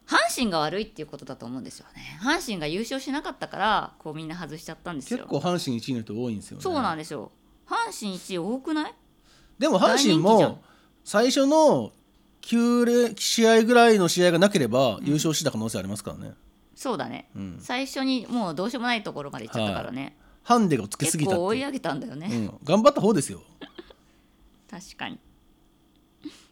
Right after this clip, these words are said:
Speaker 2: まあね。言うて、もこちゃんなんて全然当たってないでしょ。
Speaker 1: うん。うん。<laughs> はい、でもほら、ソフトバンクはゲーム差ゼロの一位だから。
Speaker 2: だってもこちゃんセリーグで当ててんの、は-、三位阪神だけやん。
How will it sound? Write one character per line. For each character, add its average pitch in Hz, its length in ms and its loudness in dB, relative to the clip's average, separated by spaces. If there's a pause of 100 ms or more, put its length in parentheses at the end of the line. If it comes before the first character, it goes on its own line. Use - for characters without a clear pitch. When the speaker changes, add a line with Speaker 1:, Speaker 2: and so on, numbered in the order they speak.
(460)
Speaker 2:
ま 85 160 -18
あ 73 40 -16
ね。 123 640 -12 (840)
言 123 120 -6
う - 40 -6
て、 131 120 -6
も 131 120 -2
こ 180 80 -2
ち 156 60 -4
ゃ 143 40 0
ん - 20 -6
な 107 60 -8
ん 87 40 -12
て 87 60 -16
全 107 140 -8
然 127 160 -8 (520)
当 139 80 -8
た 151 80 -4
っ - 20 -8
て 131 80 -8
な 107 80 -6
い 98 40 -8
で 87 60 -10
し - 100 -16
ょ。 - 40 -20 (180)
Speaker 1:
う 165 40 -16
ん。 151 40 -10
う 139 40 -10
ん。 117 100 -14 (840)
<laughs> - 400 -20
は 139 200 -4
い、 143 60 -4
で 180 80 0
も 165 140 -2
ほ - 100 -20
ら、 - 80 -12 (180)
ソ 202 160 -4
フ 233 80 -10
ト 359 80 -10
バ 392 80 -2 (120)
ン 403 40 -14
ク 214 60 -6
は 185 100 0
ゲ 190 180 -4
ー 226 40 -4
ム 262 80 -4
差 294 160 -2
ゼ 285 100 -2
ロ 294 120 0
の 214 120 -4
一 175 280 -10
位 - 20 -6
だ 185 100 0
か - 100 -8
ら。 135 180 -8 (500)
Speaker 2:
だ 190 80 2
っ - 20 2
て - 80 -2
も 190 120 2
こ 359 60 -2
ち 190 60 0
ゃ 151 60 2
ん 131 40 -2
セ 139 120 -2
リ 262 120 4
ー 254 60 4
グ 170 60 2
で 135 60 2
当 139 60 4
て 165 80 -4
て 170 120 0
ん 175 60 0
の、 120 180 -2
は-、 202 240 0
三 202 220 2
位 143 60 0
阪 160 160 -2
神 120 100 -4
だ 113 60 -4
け 120 100 -8
や 95 80 -10
ん。 - 20 -18